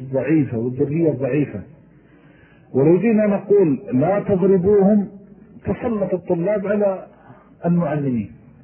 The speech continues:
وإلى الله من الشكا. هذه من ال-، ال-، الفتن التي عظمت بسبب فساد الزمان. ولكن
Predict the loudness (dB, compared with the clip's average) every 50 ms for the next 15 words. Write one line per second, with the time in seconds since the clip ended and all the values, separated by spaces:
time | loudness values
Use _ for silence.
0 | -18 -10 -6 -4 0 0 2 2 2 0 0 0 0 0 0 -2 -4 -4 -4 -6
1 | -6 -6 -6 -8 -14 -14 -16 -20 -20 -20 -20 _ _ -20 -20 -16 -8 -4 -2 0
2 | 2 4 4 4 4 4 4 4 2 0 0 -4 -4 -4 -2 -2 -2 -4 -4 -6
3 | -6 -4 -2 -2 -2 0 0 0 0 0 -2 -4 -8 -18 -20 -20 -20 -20 -20 -20
4 | -20 -20 -20 -10 -4 -2 0 0 0 0 0 0 0 0 0 0 -2 -2 0 0
5 | -2 -2 -4 -4 -8 -8 -4 -2 0 0 0 0 -2 -4 -8 -14 -18 -18 -12 -8
6 | -8 -4 0 2 2 2 2 0 0 0 0 0 0 2 0 0 -2 -6 -12 -20
7 | -20 -20 -20 -20 -20 -20 -20 -20 -20 -20 _ _ _ -10 -2 0 2 4 4 4
8 | 2 2 0 0 0 0 0 0